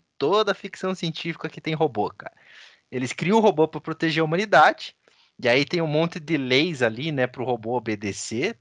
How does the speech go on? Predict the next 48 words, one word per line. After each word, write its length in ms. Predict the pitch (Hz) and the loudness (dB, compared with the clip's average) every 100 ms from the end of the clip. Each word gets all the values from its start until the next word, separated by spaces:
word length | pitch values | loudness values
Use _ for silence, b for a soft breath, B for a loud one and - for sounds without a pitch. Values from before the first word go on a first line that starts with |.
| _ _ - | _ _ -6
de-, 200 | 113 104 | -4 -2
dentro 380 | 113 127 123 110 | -2 -2 -2 -2
dessa 380 | 104 107 110 98 | 2 2 0 -2
ideia 360 | 95 104 113 | -2 -2 0
de, 120 | 95 95 87 _ _ | -2 -8 -10 _ _
de 180 | 104 98 | -18 -14
proteger 380 | 90 104 110 101 | -10 -6 -4 -2
a 20 | |
humanidade. 600 | 101 147 190 151 220 - _ _ - | -2 0 4 4 4 -6 _ _ -6
E 160 | 190 202 | 4 6
aí 220 | 180 202 | 8 6
o 40 | |
robô 400 | 202 208 156 170 | 4 2 2 -2
percebe 840 | - 214 196 - 156 175 185 247 - _ _ | 2 2 2 2 4 4 2 -4 -6 _ _
que 120 | - | -6
o 60 | 208 | -6
pior 640 | - 220 208 196 202 285 480 427 349 | -4 0 4 6 8 10 8 6 2
inimigo 400 | 226 196 190 185 | 0 0 0 4
da 120 | 185 | 4
humanidade 720 | 180 180 160 202 403 - - _ _ _ _ _ | 4 0 6 6 6 0 -10 _ _ _ _ _
é 80 | 320 | 8
a 140 | 339 | 8
própria 560 | 330 - - 330 311 339 | 6 0 6 6 6 2
humanidade. 680 | 330 330 349 240 240 - - _ _ _ - | 2 2 6 8 8 4 -10 _ _ _ 0
E 80 | |
aí 140 | 175 156 | 2 2
ele 160 | 165 | -2
tem 200 | 165 180 | -4 -4
que 120 | 175 180 | -4 -10
des-, 160 | - - _ - | -18 -20 _ -8
né, 200 | 160 147 | -2 0
ele, 140 | 160 170 | 0 -2
o 80 | |
objetivo 480 | 160 156 160 - 156 | -2 -2 -4 -4 -6
do 80 | 165 | -4
robô 200 | 165 160 | -2 -2
passa 300 | - 156 165 | 2 2 0
a 40 | |
ser 220 | - 160 170 | -6 -4 -4
a 40 | |
destruir 580 | 175 - - 294 214 233 | -6 -10 -6 -2 0 2
a 60 | |
humanidade 560 | 202 185 160 139 156 - | 2 2 2 4 4 2
pra 160 | - 185 | -6 -4
poder 320 | 196 170 175 | -6 -4 -4
proteger 600 | - 190 - 220 131 147 | -2 -6 -4 -4 -4 -4
a 20 | |
humanidade. 540 | 160 - 170 107 98 | -6 -4 0 0 -2